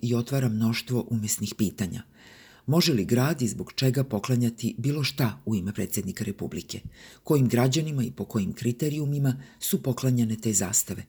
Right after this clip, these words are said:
Kako se to isticanjem zastava pruža podrška medicinskim radnicima? Ali svakako na prvom mestu kao osnovno stoji pitanje kome, kako i koliko su te zastave plaćene.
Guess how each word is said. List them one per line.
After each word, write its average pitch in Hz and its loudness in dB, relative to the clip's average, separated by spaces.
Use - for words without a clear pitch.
Kako 151 0
se 120 2
to 123 -2
isticanjem 107 0
zastava 135 0
pruža 120 0
podrška 113 0
medicinskim 101 -2
radnicima? 85 -2
Ali 147 0
svakako 175 2
na 123 2
prvom 160 2
mestu 110 0
kao 120 0
osnovno 127 -2
stoji 117 0
pitanje 107 0
kome, 151 -2
kako 127 -6
i 135 -2
koliko 117 -4
su 101 -4
te 104 -2
zastave 101 0
plaćene. 110 0